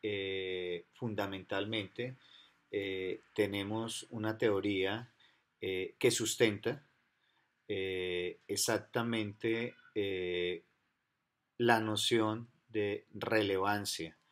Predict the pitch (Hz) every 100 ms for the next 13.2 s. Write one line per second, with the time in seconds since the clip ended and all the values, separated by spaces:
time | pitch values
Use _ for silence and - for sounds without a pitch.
0 | - - _ _ 95 92 92 92 95 -
1 | 110 117 113 101 110 123 117 104 98 92
2 | 101 110 90 90 85 104 - 110 110 101
3 | 92 87 95 - 120 117 120 - - -
4 | _ _ _ 104 98 95 90 87 85 82
5 | - _ _ _ _ _ _ _ - -
6 | 104 98 95 92 98 - 117 - 120 113
7 | 107 101 98 101 107 127 95 - 95 101
8 | 110 104 - 117 123 - - _ _ 120
9 | 107 98 - 92 98 95 95 - 113 127
10 | _ _ _ _ _ 101 95 92 90 87
11 | - _ _ _ - 123 110 104 113 -
12 | 120 113 107 98 98 98 98 113 110 107
13 | 104 107